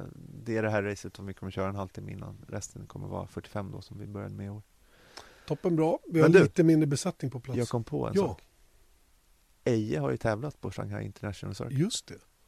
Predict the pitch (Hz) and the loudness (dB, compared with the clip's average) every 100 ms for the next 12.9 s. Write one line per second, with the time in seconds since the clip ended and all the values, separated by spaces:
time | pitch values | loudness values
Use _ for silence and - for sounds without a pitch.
0 | _ _ 135 170 156 151 208 120 - 113 | _ _ -4 -2 -2 -2 -4 -8 -10 -14
1 | 101 104 196 180 180 - 175 175 175 - | -12 4 10 12 10 10 8 8 8 8
2 | 175 180 120 - 113 127 - - 120 127 | 8 6 2 -6 -6 -6 -10 -2 2 2
3 | - 113 98 - - - 175 - 196 185 | 0 -4 -6 -14 -6 4 8 12 12 12
4 | 165 196 180 - 202 - - 147 170 185 | 10 10 10 10 10 8 4 4 6 8
5 | 139 139 143 160 143 - 220 160 180 180 | 6 8 6 6 4 2 -4 2 4 8
6 | 185 165 160 147 165 143 135 139 - - | 8 8 8 6 8 6 6 4 2 2
7 | 143 135 143 135 135 135 147 135 131 127 | 2 4 4 4 4 4 4 6 6 4
8 | 127 - 131 131 147 147 143 147 135 151 | 2 2 0 2 6 6 6 4 4 4
9 | 143 151 156 151 - 143 143 143 143 147 | 6 6 4 2 2 2 2 4 2 2
10 | 143 139 135 - 151 139 143 143 143 143 | 2 0 -2 -2 -2 0 0 0 0 2
11 | 143 139 135 131 131 147 - 143 - 151 | 2 2 0 0 0 0 0 -2 2 4
12 | 160 160 - 160 - 156 151 151 151 | 6 4 4 4 4 2 4 4 4